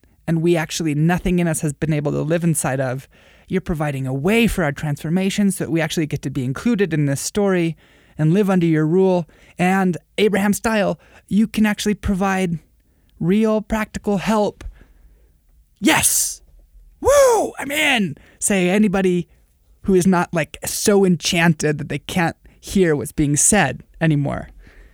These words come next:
Here's, like, a couple stories that are maybe the most practical recent examples of what's being offered here.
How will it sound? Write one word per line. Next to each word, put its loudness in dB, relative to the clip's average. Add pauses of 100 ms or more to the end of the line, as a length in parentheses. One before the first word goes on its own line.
(180)
Here's, 0
like, -2
a -2
couple 0
stories -2
that -6
are -2
maybe 0
the -4
most -6
practical -2
recent -2
examples -6
of -16
what's -6
being -6
offered -8
here. -10